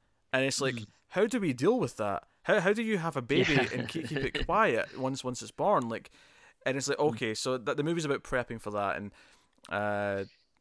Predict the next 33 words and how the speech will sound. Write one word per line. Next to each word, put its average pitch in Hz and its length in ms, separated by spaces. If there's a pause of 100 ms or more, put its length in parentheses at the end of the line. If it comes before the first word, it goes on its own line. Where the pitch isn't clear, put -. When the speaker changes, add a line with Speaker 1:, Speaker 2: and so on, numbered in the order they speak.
(180)
Speaker 2:
Like, 117 340 (140)
y-, - 180
Speaker 1:
Very 190 160
Speaker 2:
if, 160 60
Speaker 1:
good. - 60
Speaker 2:
if 208 60
you 170 80
think 180 160
about, 156 420 (200)
yeah, 104 760
uh, 90 40
sorry, 104 260
uh, 110 200
if 135 160
you 139 80
think 170 120
about, 156 160
like, 120 220
every, 110 640 (240)
you 123 180
know, 101 360
scene 117 420
of 104 220
a, 101 300 (180)
in 120 100
any 127 240
movie 113 300
of 104 100
a 104 80
woman 107 360
giving 107 340
birth, 104 400
like, 101 260